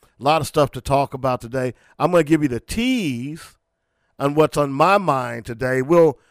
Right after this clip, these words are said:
we'll work all of that stuff in sometime today or tomorrow. But I, I think you'll enjoy what I've got up.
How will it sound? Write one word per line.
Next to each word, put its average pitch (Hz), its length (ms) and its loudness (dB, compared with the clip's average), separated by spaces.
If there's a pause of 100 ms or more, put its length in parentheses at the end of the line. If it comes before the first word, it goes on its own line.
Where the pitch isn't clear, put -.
(140)
we'll 196 240 6
work 170 360 2
all 160 460 6
of 131 80 -6
that 127 220 -4
stuff 135 400 -6
in 139 340 -6
sometime 139 560 -4
today 131 480 -2
or 127 240 -2
tomorrow. 113 960 -8 (640)
But 131 360 0
I, 127 240 -4
I 143 120 -4
think 247 280 -4
you'll 156 240 2
enjoy 123 640 0
what 117 220 -6
I've 110 160 -10
got 110 260 -8
up. 107 320 -8